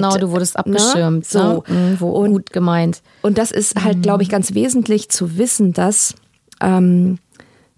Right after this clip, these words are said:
Speaker 2: ich hab ja auch da Interviews in meinem Buch mit drin, unter anderem auch mit einem ganz tollen, ähm, Kinder-, ähm, Onkologen,
Speaker 1: Mhm.
Speaker 2: dem Professor Doktor Sven Gottschling, der auch gesagt hat, Kinder haben so feine Antennen, die kriegen das mit. Und,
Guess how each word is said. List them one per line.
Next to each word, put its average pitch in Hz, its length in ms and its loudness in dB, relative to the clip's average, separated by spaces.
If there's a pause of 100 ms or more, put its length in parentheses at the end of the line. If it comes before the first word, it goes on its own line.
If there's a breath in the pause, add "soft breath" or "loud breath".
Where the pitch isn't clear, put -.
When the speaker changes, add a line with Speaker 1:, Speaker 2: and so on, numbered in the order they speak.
Speaker 2:
ich - 140 -8
hab 180 120 -4
ja - 80 0
auch - 140 -4
da 190 140 -4
Interviews 196 460 0
in 190 80 2
meinem 175 220 2
Buch 185 220 -2
mit 185 180 2
drin, 180 300 2
unter 175 220 -2
anderem 185 240 0
auch 160 100 0
mit 175 120 2
einem 175 140 0
ganz 180 240 -2
tollen, 175 400 2
ähm, 170 280 0
Kinder-, 190 380 0 (500 loud breath)
ähm, 180 320 2 (280)
Onkologen, 190 800 2
Speaker 1:
Mhm. 180 40 0
Speaker 2:
dem 180 120 0
Professor 185 420 -2
Doktor 180 220 -4
Sven 180 240 0
Gottschling, 190 440 0
der 180 100 -2
auch 170 80 -6
gesagt 175 260 -2
hat, - 120 -6
Kinder 208 360 0
haben 185 200 2
so 185 160 0
feine 208 420 -2
Antennen, 190 600 0 (320 loud breath)
die 190 60 -4
kriegen 226 280 0
das 165 200 -2
mit. - 340 -2 (460 loud breath)
Und, 196 300 0